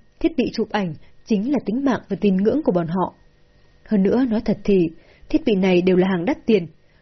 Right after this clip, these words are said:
tùy tay đập hỏng một cái cũng có thể khiến cho bọn họ tán ra bại sản, nhất là cái trong ngực Hướng Tình này, đắt muốn chết luôn. Hướng Tình bảo vệ chặt chẽ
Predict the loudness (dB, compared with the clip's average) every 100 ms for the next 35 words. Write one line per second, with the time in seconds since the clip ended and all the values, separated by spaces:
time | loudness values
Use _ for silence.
0 | _ 0 0 0 -4 -2 -2 -4 -4 -4
1 | -4 -8 -6 -6 -8 -12 -6 -2 0 0
2 | 0 -4 -8 -4 -4 -4 -6 -8 _ -8
3 | -6 -4 -4 -2 -2 -4 -4 -4 -4 -10
4 | -20 _ -20 _ -4 -2 -2 -2 -2 -4
5 | -4 -4 -6 -6 -10 -4 -4 -2 -4 -6
6 | -12 _ _ -8 -4 -4 -4 -4 -2 2
7 | 2 0 -10 _ _ _ _ _ _ _
8 | -2 2 2 2 0 0 -2 -4 -4 -4